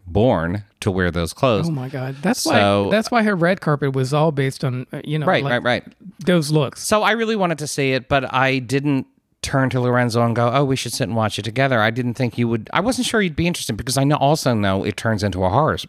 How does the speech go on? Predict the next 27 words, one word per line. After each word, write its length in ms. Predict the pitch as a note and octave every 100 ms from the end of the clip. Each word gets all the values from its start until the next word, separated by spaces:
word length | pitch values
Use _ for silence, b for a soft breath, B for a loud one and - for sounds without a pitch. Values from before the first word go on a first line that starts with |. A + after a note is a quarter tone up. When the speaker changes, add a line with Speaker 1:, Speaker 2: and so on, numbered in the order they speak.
| -
Speaker 1:
movie 440 | F#2+ F#2 E2+ F2+
at 140 | F#2 F#2
the 140 | G#2
end. 280 | A#2+ E2+ C3+
Speaker 2:
Right. 240 | C3+ A2+ - B B
Speaker 1:
And 140 | - B2
I 60 |
was 100 | B2
like, 100 | C#3+
"I 60 | F3
don't 80 | G#2
know 60 |
if 80 | E2+
it, 80 | F2+
that's 200 | - -
really 180 | E2 E2
gonna 140 | D#2
appeal 260 | F2+ - F#2+
to 60 |
him." 60 | G2 -
Speaker 2:
I 100 | F3
don't 120 | E3
like 160 | C3+ D3
horror 160 | C#3+
movies, 300 | C3 C3 D3
but 160 | C#3 C#3
Speaker 1:
So 600 | - - B2+ B2 A#2+